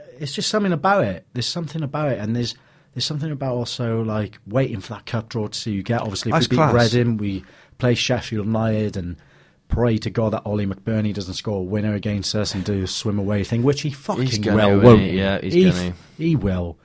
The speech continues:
Speaker 1: But yeah,
Speaker 2: Yep.
Speaker 1: in terms of Reading in the league, mate, um, what we saying about that?
Speaker 2: They're a mixed bag at the moment, aren't they? They're not, they're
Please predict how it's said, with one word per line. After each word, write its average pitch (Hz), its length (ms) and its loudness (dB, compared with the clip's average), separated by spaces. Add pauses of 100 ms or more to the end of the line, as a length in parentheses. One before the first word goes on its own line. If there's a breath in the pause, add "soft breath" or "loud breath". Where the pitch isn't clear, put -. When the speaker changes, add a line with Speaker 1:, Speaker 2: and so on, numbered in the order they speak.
(260 soft breath)
Speaker 1:
But 147 100 -2
yeah, 160 140 6
Speaker 2:
Yep. 92 80 0
Speaker 1:
in 123 80 0
terms 190 240 2
of 175 120 4
Reading 156 380 4
in 135 80 4
the 127 100 4
league, 135 380 4
mate, 98 360 -4 (460 soft breath)
um, 123 340 0
what 156 160 0
we 139 80 0
saying 147 300 0
about 98 320 -2
that? 85 340 -8 (400 loud breath)
Speaker 2:
They're 240 140 2
a 269 40 0
mixed 285 240 -2
bag 277 180 2
at 233 40 0
the 113 60 -4
moment, 110 240 -2
aren't 120 120 2
they? 110 60 2
They're 123 80 2
not, 175 180 -4
they're 170 240 2